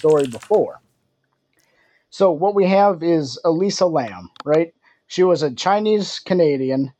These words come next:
and a student at the University of British Columbia. She was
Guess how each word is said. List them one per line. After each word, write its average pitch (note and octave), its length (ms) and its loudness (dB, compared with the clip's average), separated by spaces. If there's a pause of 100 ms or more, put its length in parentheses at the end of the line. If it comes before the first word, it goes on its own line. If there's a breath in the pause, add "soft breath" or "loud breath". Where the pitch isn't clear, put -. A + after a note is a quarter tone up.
(100)
and C#3+ 160 -2
a C#3 100 0
student G3+ 540 -2
at D3 160 -2
the C3 80 -4
University D#3+ 600 0
of A#2+ 120 0
British D3+ 280 0
Columbia. F2 600 -6 (480 soft breath)
She F#3+ 140 -2
was E3+ 220 0